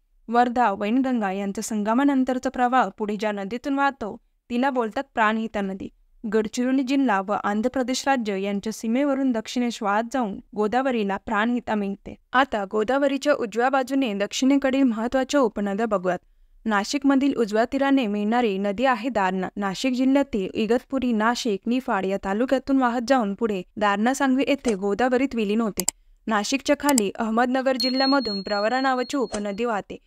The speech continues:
जी अकोले तालुक्यातून उगम पावते. पुढे प्रवराला मुळा, आडला, माळुंगी या उपनद्या येऊन मिळतात. आणि असा प्रवरा संगम गोदावरीस मिळतो.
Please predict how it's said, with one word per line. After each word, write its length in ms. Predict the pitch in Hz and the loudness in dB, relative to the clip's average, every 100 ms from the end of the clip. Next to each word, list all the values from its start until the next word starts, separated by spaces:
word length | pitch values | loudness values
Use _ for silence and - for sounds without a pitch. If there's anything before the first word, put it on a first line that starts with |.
| _ _ 220 | _ _ -4
जी 200 | 240 226 | 0 0
अकोले 380 | - - 233 277 277 | -2 -2 0 2 2
तालुक्यातून 520 | 254 262 269 269 277 | 0 0 -2 2 0
उगम 260 | 214 214 | 2 -2
पावते. 360 | 247 233 190 214 - _ _ | 0 0 -2 -10 -14 _ _
पुढे 260 | 247 269 220 | -4 -2 -2
प्रवराला 560 | - 208 233 269 233 190 | 0 0 2 2 0 -2
मुळा, 340 | 202 247 214 | -2 0 0
आडला, 500 | 180 - 226 233 190 | 0 0 0 -2 -2
माळुंगी 520 | 190 190 214 262 208 | -2 0 0 -2 -4
या 120 | 190 | -4
उपनद्या 480 | 196 196 254 262 262 | -4 -4 -4 -2 0
येऊन 200 | 277 269 | 0 2
मिळतात. 340 | 269 277 - - _ _ - | 2 2 -2 -6 _ _ -4
आणि 200 | 247 269 | 2 2
असा 280 | - - 208 | 2 0 -2
प्रवरा 440 | - 208 208 247 | 0 -2 0 0
संगम 420 | 277 277 240 190 | 0 0 0 0
गोदावरीस 560 | 190 202 208 233 226 - | -2 -2 0 0 0 0
मिळतो. 340 | 240 196 - | 0 0 -4